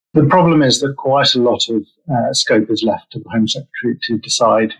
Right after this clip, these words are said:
what she thinks conducive to the public good means. And at the moment, the Home Office's published policy says that it applies to people who've committed acts of terrorism or to people who've committed very serious offences. But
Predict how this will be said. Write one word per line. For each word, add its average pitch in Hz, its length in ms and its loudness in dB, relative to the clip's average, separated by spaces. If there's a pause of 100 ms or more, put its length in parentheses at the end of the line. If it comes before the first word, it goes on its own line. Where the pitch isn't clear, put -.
(240)
what 131 300 2
she 123 140 2
thinks 113 400 0
conducive 107 640 0
to - 100 -8
the - 80 -16
public 113 360 -2
good 107 280 -4 (220)
means. 113 560 0 (460)
And 113 80 4
at 139 60 4
the 143 80 4
moment, 139 680 2 (100)
the 120 520 2
Home 117 140 2
Office's - 300 -4
published 120 420 0
policy 110 360 0
says - 300 -4
that 113 160 -6
it - 120 -4
applies 110 460 2
to 113 360 2 (460)
people 123 200 2
who've 104 140 2
committed 104 300 -4
acts 135 180 -2
of - 60 -8
terrorism 135 760 2 (240)
or 131 160 2
to 123 60 -2
people 113 260 0
who've 107 140 2
committed 107 400 -4
very 107 200 2
serious 104 720 -6
offences. 139 720 -2 (520)
But 131 240 4